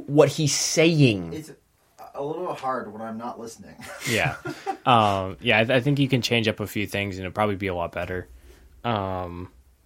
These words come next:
Speaker 3: but, I mean, then again, it's all subject to opinion. I mean
Speaker 1: Opinions are what make the world great.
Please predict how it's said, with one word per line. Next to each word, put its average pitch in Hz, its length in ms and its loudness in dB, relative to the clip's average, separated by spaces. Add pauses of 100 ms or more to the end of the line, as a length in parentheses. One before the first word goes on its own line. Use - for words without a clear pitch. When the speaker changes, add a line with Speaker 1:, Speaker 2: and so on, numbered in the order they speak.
(300)
Speaker 3:
but, 101 320 0
I 85 80 -2
mean, 95 380 -8 (380)
then 98 240 -2
again, 90 480 -4 (360)
it's 101 160 -4
all 104 320 0
subject 90 460 -4
to - 100 -10
opinion. 85 440 -8 (680)
I - 120 -14
mean 82 440 -12 (800)
Speaker 1:
Opinions 196 520 6
are 165 60 10
what 147 140 10
make 143 240 2
the 143 80 6
world 135 380 6
great. 110 420 4